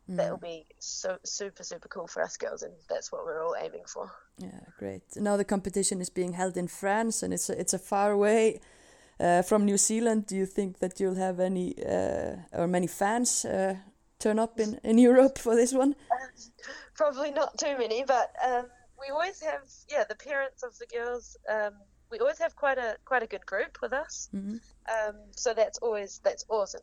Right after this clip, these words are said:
Speaker 1: to get as much support as we can, but it's always, yeah, just the mum and the dads and some family and stuff that come, come all the way over, um, which is really cool. And so we're hoping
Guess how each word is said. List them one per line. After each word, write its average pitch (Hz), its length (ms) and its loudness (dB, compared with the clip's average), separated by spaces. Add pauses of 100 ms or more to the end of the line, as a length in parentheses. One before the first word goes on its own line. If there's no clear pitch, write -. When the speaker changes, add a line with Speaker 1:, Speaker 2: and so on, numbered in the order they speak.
Speaker 1:
to - 80 -18
get - 200 -12 (180)
as 202 120 -18
much - 140 -4
support - 300 -4
as - 120 -8
we 185 60 -14
can, 170 260 0
but 180 160 4 (320)
it's 202 140 -8
always, 190 460 -4
yeah, 180 240 -2
just - 200 -12
the 190 60 -12
mum 175 180 2
and 175 100 -6
the 170 60 -4
dads 165 400 2
and - 140 -18
some 180 120 -20
family 170 420 0
and 165 120 -12
stuff - 340 -6 (200)
that - 120 -10
come, 175 180 -2 (260)
come 185 180 -2
all 175 120 2
the 175 100 0
way 170 220 2
over, - 220 -2 (560)
um, 190 280 -2
which - 200 -4
is 196 140 -6
really 202 240 -6
cool. 202 360 -6 (340)
And 196 360 0
so 196 200 0
we're 202 100 -10
hoping 208 300 -12